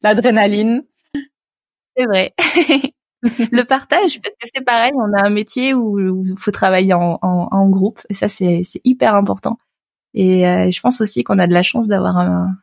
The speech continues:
Speaker 2: un boulot de, de partage, de partage de connaissances, de, d'entraide, et,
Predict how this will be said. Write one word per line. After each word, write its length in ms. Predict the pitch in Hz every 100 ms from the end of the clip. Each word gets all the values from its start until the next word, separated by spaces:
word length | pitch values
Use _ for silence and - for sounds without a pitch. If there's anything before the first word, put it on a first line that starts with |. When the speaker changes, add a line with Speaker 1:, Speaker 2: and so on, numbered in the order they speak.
| _
Speaker 2:
un 180 | 196 185
boulot 380 | 180 190 190 214
de, 320 | 196 185 180
de 140 | 170 175
partage, 580 | - 254 - 208 220
de 60 | 196
partage 440 | 180 208 - 247
de 60 | 220
connaissances, 680 | 220 214 202 - 214 226 208
de, 120 | 185 - -
d'entraide, 480 | 202 220 - 220 220
et, 320 | 185 175